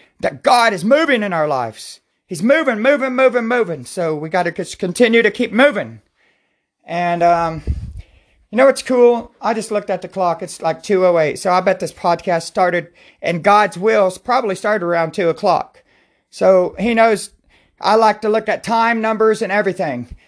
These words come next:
So, 'cause he talks to me through that. You can ask some of my relatives what's going on, my friends. Uh, it's 'cause I, he, he, he says, "Go ahead and tell 'em, the people that you trust that can, that you know that will, uh, understand and say, 'Wow, hey, have you heard from this?'" You know,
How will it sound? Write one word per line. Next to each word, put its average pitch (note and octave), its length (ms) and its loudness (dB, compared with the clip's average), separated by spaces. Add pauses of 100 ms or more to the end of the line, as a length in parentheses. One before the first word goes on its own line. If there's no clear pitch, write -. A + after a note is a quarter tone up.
(140)
So, F#3+ 300 2
'cause F#3 220 -2
he A3 100 -4
talks A3 340 0
to G3 140 -8
me E3+ 120 -6
through D#3+ 200 -6
that. C3+ 380 -4 (300)
You E3+ 80 -8
can G3+ 140 2
ask G3 240 2
some G3 180 0
of F#3 80 0
my F3+ 100 2
relatives F3+ 500 2
what's E3 180 -10
going D3+ 280 -2
on, C3+ 220 -4
my C#3+ 140 -4
friends. D3 640 -4 (500)
Uh, D3 260 2
it's - 120 -10
'cause E3+ 180 -2
I, E3+ 260 2
he, F#3+ 240 2
he, G#3 160 0
he G#3 140 0
says, F3+ 280 -2
"Go A3+ 200 4
ahead A3+ 240 2
and G#3 100 -8
tell G#3+ 280 2
'em, F3 180 -4 (460)
the F#3+ 100 0
people A3 320 0
that F#3+ 160 0
you F#3+ 100 -4
trust F#3+ 420 -4
that - 140 -8
can, C#3 220 -12 (420)
that F3+ 180 2
you G3 100 -2
know G3+ 200 4
that F3+ 180 0
will, E3+ 460 0
uh, E3 40 -4
understand E3 720 0
and D3+ 100 -4
say, D#3+ 140 0
'Wow, E3 420 2 (320)
hey, F3 180 0
have E3 160 2
you E3+ 120 -2
heard E3 240 0
from E3 180 -4
this?'" E3 300 -2
You E3 80 -4
know, D3+ 260 -2